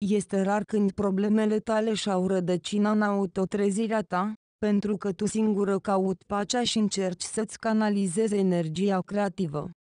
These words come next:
Semnul zodiacal Vărsător este direct legat de semnele elementului aer, care se disting prin următoarele calități: loialitate, curiozitate, aspirație pentru viitor,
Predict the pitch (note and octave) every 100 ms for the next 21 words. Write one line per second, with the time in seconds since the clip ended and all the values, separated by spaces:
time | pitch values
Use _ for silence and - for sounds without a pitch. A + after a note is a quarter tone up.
0 | _ - A#3 B3+ C4+ B3+ G3 G3+ E3+ F#3+
1 | F3+ - G3+ G3+ F3 F3+ - F#3 E3 G#3+
2 | G#3 G3 - G3+ G3+ G3 G3 B3 A#3 G#3+
3 | G#3 G#3+ A#3 G#3+ G3+ - A3+ A#3 B3 A#3
4 | - G#3 G#3 G#3 A3 G#3 A3+ A3+ G#3 G#3
5 | A#3 A3+ _ _ A#3+ B3 A#3+ G3 G#3+ G3
6 | F3+ - B3 C4 - B3 A3+ A3+ A3 G#3+
7 | G3 G3 G3+ G3 F#3 F3+ F#3 F3 E3 F3
8 | F3+ F#3+ - - _ G3 G#3 G3 F#3+ G3
9 | F#3 F3 D3+ C3 D#3 F#3 F#3 _ _ A3+
10 | G#3+ G#3+ G#3 G#3 F3+ D#3+ C#3+ - E3 F#3+
11 | - _ A3 G#3+ - G3+ F#3 G3 - A3
12 | G3+ F#3 F#3 F3+ F#3+ F3 - G#3 A#3